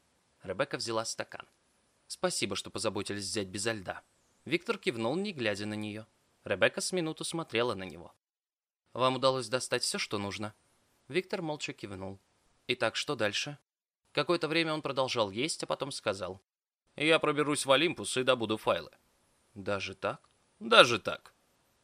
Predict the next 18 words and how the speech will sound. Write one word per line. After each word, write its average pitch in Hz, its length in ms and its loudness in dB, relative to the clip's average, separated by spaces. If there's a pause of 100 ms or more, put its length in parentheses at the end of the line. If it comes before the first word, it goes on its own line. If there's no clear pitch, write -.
Ребекка 196 400 -4
кивнула. 107 480 -8 (640)
«Тогда 135 260 0
мы 135 100 -2
будем 127 240 -4
ещё 139 200 -2
на 147 100 -4
шаг 104 260 -2
ближе 98 420 -4 (160)
к - 80 -18
скверным 101 540 2
парням». 98 420 -6 (580)
Виктор 196 300 0
взглянул 143 460 -2
на 101 120 0
Ребекку 104 320 0
с - 120 -6
выражением, 127 580 -2